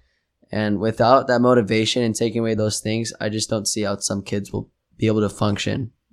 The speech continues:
being able to do school on their own and probably without much help from home,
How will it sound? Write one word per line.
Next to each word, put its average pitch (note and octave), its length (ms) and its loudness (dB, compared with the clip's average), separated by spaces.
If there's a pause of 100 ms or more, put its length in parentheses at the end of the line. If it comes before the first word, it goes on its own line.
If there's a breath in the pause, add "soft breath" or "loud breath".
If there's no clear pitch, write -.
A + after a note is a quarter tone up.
being G#2+ 200 0
able G#2+ 180 -2
to G#2 40 2
do G#2+ 160 0
school G#2+ 380 0
on A2+ 180 4
their A2+ 160 4
own G#2+ 280 0
and G#2 140 -4
probably A2 340 0
without G#2+ 480 -2 (280)
much G#2+ 200 0
help A2 220 0
from G2+ 120 -4
home, G2+ 300 -6